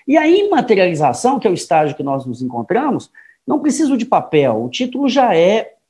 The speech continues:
criado a partir do suporte eletrônico, já é emitido, já tem o saque escritural, é o que tem acontecido, é, das legislações mais modernas, inclusive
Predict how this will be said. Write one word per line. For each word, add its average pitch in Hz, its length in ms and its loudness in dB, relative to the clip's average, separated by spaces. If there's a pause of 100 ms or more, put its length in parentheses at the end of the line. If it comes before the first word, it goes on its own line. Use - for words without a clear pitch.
(140)
criado 175 760 0
a 208 100 2
partir 196 400 -2
do 190 140 -4
suporte 170 680 -2
eletrônico, 202 840 0 (120)
já 160 180 0
é 202 80 0
emitido, 214 580 -2
já 151 120 -2
tem 208 140 -4
o 185 60 -2
saque - 520 -2
escritural, 151 720 -2 (200)
é - 80 -2
o 180 40 0
que - 100 -14
tem 214 120 2
acontecido, 185 840 -2 (300)
é, 135 400 2 (100)
das 147 260 -2
legislações 143 600 0
mais 135 220 -4
modernas, 180 760 0
inclusive 151 640 -2